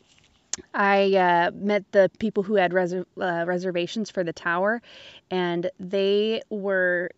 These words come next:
really, like, surprised to see that the road did not go all the way up to the top of the tower, and they had all their stuff in their pickup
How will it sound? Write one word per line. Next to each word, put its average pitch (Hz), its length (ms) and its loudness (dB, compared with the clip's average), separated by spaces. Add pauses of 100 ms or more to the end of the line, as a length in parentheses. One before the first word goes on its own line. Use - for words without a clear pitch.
(240)
really, 196 580 -2
like, 170 260 -2
surprised 175 720 2
to 180 100 -8
see 175 200 0
that 170 140 0
the 170 120 -2
road 170 500 2
did 180 140 0
not 170 320 -2
go 165 260 2
all 165 220 2
the 170 100 -2
way 170 220 0
up 170 180 0
to - 140 -10
the 165 100 -6
top 165 240 0
of 165 100 -8
the - 60 -16
tower, 175 500 0 (440)
and 175 400 0
they 180 100 2
had 175 220 2
all 180 200 2
their 180 140 -2
stuff 175 380 -4
in 180 80 -4
their 165 120 -6
pickup 214 540 0